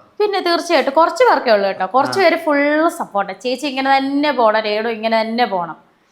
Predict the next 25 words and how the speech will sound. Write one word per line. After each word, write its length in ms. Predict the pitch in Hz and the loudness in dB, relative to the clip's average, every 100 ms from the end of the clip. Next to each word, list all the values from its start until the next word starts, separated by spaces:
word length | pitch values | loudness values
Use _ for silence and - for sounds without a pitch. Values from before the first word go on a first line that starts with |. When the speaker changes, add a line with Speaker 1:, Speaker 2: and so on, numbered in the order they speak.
| _ | _
Speaker 1:
രേണു 180 | 208 240 | -2 0
കരഞ്ഞ 340 | 320 269 247 277 | 2 2 2 -2
മൂലക്ക് 380 | 240 240 240 | 0 -2 -2
ഇരിക്കേണ്ടവളല്ല. 640 | 240 214 220 220 208 175 165 | -4 -4 -2 -2 -2 -4 -10
പക്ഷെ 420 | - _ _ - | -16 _ _ -12
ചിലവർക്ക് 440 | 277 262 302 311 339 | -8 -6 -8 -10 -16
ഇഷ്ടപ്പെടത്തില്ല, 560 | - 247 254 247 233 - _ _ _ _ _ 247 | -16 -12 -12 -12 -20 -20 _ _ _ _ _ -6
നിന്ന് 680 | 285 311 359 381 392 415 403 | -2 0 0 0 0 0 2
ചീത്തയായിരിക്കും. 600 | 320 - 262 214 196 190 - 240 | 2 2 4 4 0 -8 -10 0
ഞാൻ 180 | 294 | 2
ആദ്യം 440 | 330 294 311 359 339 | 4 4 4 4 2
ഒന്നും 180 | 269 269 | 2 0
റിപ്ലൈ 300 | 269 277 302 | 0 0 0
കൊടുക്കത്തില്ലായിരുന്നു 640 | 220 214 208 190 185 185 | 0 -4 -6 -6 -6 -8
കമന്റ്സിന്. 380 | 180 185 - 180 _ _ - | -10 -14 -18 -20 _ _ -10
Speaker 2:
ഇപ്പൊ 160 | 160 | -2
Speaker 1:
ഇപ്പൊ 140 | 381 415 | 4 6
ഞാൻ 100 | 339 | 4
Speaker 2:
കൊടുക്കുന്നുണ്ടോ? 420 | 302 247 240 359 | 2 -6 -8 -10
Speaker 1:
ഇപ്പൊ 160 | 370 - | -8 -4
കൊടുക്കുന്നുണ്ട്, 440 | 233 202 196 196 | -4 -4 -8 -10
നല്ല 380 | 226 277 320 415 | -10 -8 -8 -4
രീതിയിൽ 260 | 240 196 | -4 -4
കൊടുക്കുന്നുണ്ട്. 380 | 190 180 185 - | -8 -10 -14 0
കണ്ണി 400 | 277 277 311 381 | 2 4 2 -2